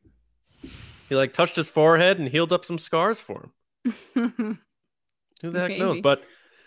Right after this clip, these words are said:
Speaker 1: he, he does look better and, and good because, uh, he ne-, he needs to beat some people up in this show. We don't need a sickly Mandal-, uh, Boba Fett. So, um,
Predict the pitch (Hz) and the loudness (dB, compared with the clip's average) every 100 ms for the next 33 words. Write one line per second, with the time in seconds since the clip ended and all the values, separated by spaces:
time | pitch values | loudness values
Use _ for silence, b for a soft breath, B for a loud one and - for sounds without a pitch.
0 | b 165 180 160 160 233 202 214 175 170 | b -2 0 0 2 4 4 2 4 4
1 | 226 196 175 180 180 220 233 131 123 131 | 4 2 -2 -4 -4 0 0 0 -8 -4
2 | 127 123 127 131 127 - _ _ _ _ | -4 -2 -2 0 -2 -4 _ _ _ _
3 | _ _ - - 139 147 160 151 180 208 | _ _ -20 -14 -10 -6 -6 -2 -4 -2
4 | 208 208 202 _ _ _ _ _ _ _ | -2 -2 -4 _ _ _ _ _ _ _
5 | _ _ _ - 165 196 220 196 233 208 | _ _ _ -2 -2 0 0 0 0 4
6 | 185 254 147 120 - 120 127 160 170 151 | 4 4 0 -2 -2 -2 0 0 0 -2
7 | - 175 170 156 147 147 123 117 135 120 | -2 -6 -4 -2 -2 -2 -2 -2 0 0
8 | 113 - _ - 147 139 123 190 - - | 0 -6 _ -6 -2 -2 -2 -2 -2 -8
9 | - - _ b b b b b b - | -18 -20 _ b b b b b b -10
10 | 95 85 82 | -8 -6 -10